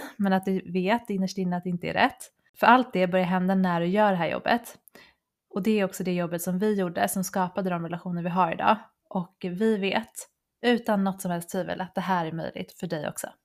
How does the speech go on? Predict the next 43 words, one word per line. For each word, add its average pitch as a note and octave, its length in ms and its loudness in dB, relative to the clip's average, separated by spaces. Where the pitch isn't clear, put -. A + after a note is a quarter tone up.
Så - 180 2
vi C4 80 6
hoppas C#4+ 300 6
verkligen G3+ 420 6
att F#3 280 -4
du F#3 160 2
efter F#3 220 -2
det F#3+ 60 6
här F#3 80 8
avsnittet F3+ 500 0
känner F3+ 300 2
att F3 100 -2
du F#3 80 0
har F3+ 380 2
fått A#3 300 -2
nya A#3 180 6
insikter A3+ 640 4
om G3+ 180 0
vilka F#3 220 0
misstag F#3 460 -2
du F#3+ 80 -6
kanske F#3 320 0
gör F3+ 280 2
idag G#3 360 4
som F#3 420 2
håller A#3 300 4
dig A3 160 4
från A3 180 0
din F#3 160 0
person. F#3 640 -2
Och, - 420 -2
eh, E3+ 220 -2
vill B3+ 180 4
du B3+ 80 8
ha G#3 220 6
vår E3+ 160 4
hjälp E3+ 380 2
i G3+ 80 2
att F3+ 160 0
reda F3 260 -2
ytterligare E3+ 400 0
det G#3 60 4
här G#3+ 200 6